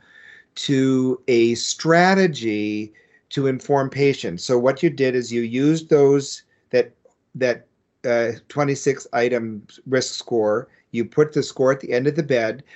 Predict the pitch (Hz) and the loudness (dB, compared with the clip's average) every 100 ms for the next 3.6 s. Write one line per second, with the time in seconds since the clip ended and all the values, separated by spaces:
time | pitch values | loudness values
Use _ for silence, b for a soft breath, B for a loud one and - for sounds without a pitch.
0 | B - 117 135 139 139 131 123 113 123 | B -12 -2 0 0 -4 -4 -4 -4 -6
1 | 131 147 127 - 123 - 156 156 180 165 | -6 -6 -6 -8 -12 -4 -4 0 2 4
2 | 165 170 175 b b b _ _ 127 127 | 4 2 -4 b b b _ _ -4 0
3 | 135 139 113 101 123 165 | 2 2 0 -2 -2 -6